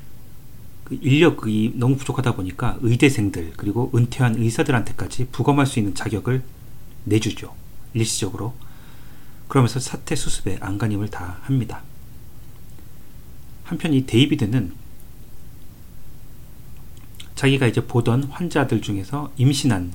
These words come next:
셰넌이라는 여자가 있는데 그 여자가 찾아와서 뱃속 태아의 움직임이 갑자기 없다면서 검사를 해달라고 합니다.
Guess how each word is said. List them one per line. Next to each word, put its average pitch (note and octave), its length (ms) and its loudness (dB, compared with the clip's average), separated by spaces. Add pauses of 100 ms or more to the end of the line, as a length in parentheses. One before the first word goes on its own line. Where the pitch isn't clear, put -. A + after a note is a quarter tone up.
(120)
셰넌이라는 C3+ 680 2
여자가 G#2+ 280 0
있는데 F#2 400 -4 (760)
그 D#3 140 2
여자가 C#3+ 200 4
찾아와서 C3+ 600 0
뱃속 C3 360 0
태아의 F#3+ 300 2
움직임이 G#2+ 580 0
갑자기 - 600 2 (360)
없다면서 F#2+ 760 0 (640)
검사를 A#2 300 -2
해달라고 D3 380 0
합니다. - 320 -4